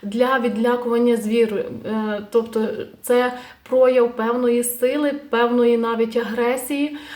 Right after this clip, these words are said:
І коли, м, е, цього кольору забагато і він не реалізовується, е, во благо, тоді він переростає в, е, певну таку агресивність, е, м,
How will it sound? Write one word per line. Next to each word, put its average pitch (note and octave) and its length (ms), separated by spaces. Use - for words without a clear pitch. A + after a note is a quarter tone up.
І B3+ 320
коли, B3+ 300
м, A#3+ 460
е, G#3+ 460
цього B3+ 260
кольору B3 460
забагато A3 840
і A#3+ 240
він A#3+ 320
не B3 200
реалізовується, A#3 1120
е, - 40
во A3+ 200
благо, C4 500
тоді A#3+ 480
він C#4+ 180
переростає A#3+ 800
в, G#3 160
е, A#3+ 160
певну B3+ 280
таку B3 240
агресивність, C4 1200
е, A#3+ 200
м, A3+ 300